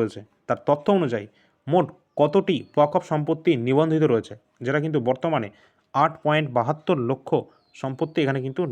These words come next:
নিবন্ধিত রয়েছে এই পোর্টালে, যেটা কিন্তু ওয়াকফ ম্যানেজমেন্ট সিস্টেম in ইন্ডিয়া। নেক্সট কোশ্চেন আছে, ভারতের যে ওয়াকফ ম্যানেজমেন্ট সিস্টেম আছে, এই যে পোর্টালটা রয়েছে, এই তথ্য অনুসারে ভারতের এই ওয়াকফ বোর্ডের কাছে মোট কত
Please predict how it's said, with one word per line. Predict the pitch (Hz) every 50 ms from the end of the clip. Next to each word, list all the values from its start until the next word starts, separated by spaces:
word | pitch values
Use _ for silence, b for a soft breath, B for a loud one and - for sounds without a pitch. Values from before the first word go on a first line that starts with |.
| 120
নিবন্ধিত | 123 131 160 160 151 143 117 123
রয়েছে | 110 107 104 - - - - _ _ -
এই | 127
পোর্টালে, | 123 - 135 123 113 113 101 95 - _ _ _ _ _ _ _ _ _ _ _ _ _ _ _ - 131
যেটা | 120 131 139 135
কিন্তু | 147 147 170 147 123
ওয়াকফ | 131 131 160 170 165 151 131
ম্যানেজমেন্ট | 127 127 120 - 151 151 151 -
সিস্টেম | 123 - - 143 143
in | 143 135 113
ইন্ডিয়া। | 107 104 104 101 101 _ _ _ _ _ _ _ _ _ _ _ _ _ _ _ _ _ -
নেক্সট | 127 127 - - - -
কোশ্চেন | 143 139 - 165
আছে, | 165 156 165 196 202 - _ _ _ _ _ _ _ _ _ _ _ _ _ _ _ _ _ _ -
ভারতের | 113 107 139 160 175 214 202 170 175
যে | 202 180 143
ওয়াকফ | 127 139 147 156 185 175 165 156
ম্যানেজমেন্ট | 151 156 151 156 175 160 156 -
সিস্টেম | 135 - 175 160 139 120
আছে, | - 143 180 220 - _ _ _ _
এই | - 147 160 160
যে | 185 - -
পোর্টালটা | 139 123 147 147 143 147
রয়েছে, | 127 120 117 107 147 170 -
এই | - 156 190 175 165
তথ্য | 160 160 - 180 175
অনুসারে | 170 156 165 165 175 165 -
ভারতের | - 127 139 151 - 180 175 175 - _
এই | - 143 160 170 156 - 127
ওয়াকফ | 127 135 143 143 185 170 135 120
বোর্ডের | 131 151 175 180 170
কাছে | 160 - - 120
মোট | 110 123 151 151 - -
কত | 135 135 -